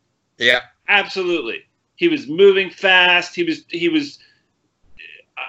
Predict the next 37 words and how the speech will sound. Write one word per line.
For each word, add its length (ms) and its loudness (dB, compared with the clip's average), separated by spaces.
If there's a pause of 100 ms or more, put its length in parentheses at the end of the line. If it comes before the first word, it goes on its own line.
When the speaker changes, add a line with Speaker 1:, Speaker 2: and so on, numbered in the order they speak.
(240)
Speaker 2:
it, 260 -2
it 60 2
was 140 0
the 80 0
most 240 2
dynamic 560 2
match 360 -2
I've 160 -4
seen 500 -4
with 220 -10
Bray 240 0
Wyatt. 380 -2 (560)
Everything 540 0
else 600 -4
for 160 -6
years 720 -2 (140)
I 100 -6
have 140 -8
hated. 420 -4 (680)
And, 500 0
um, 520 -2 (500)
you 140 -4
know, 200 4
this 160 -4
whole 180 0
Fiend 340 -4
character 440 0
I'm 200 -2
not 200 0
a 40 -2
fan 360 -2
of. 220 -2
I 140 -4
do 200 0
like 400 2
the, 460 0
um, 720 -2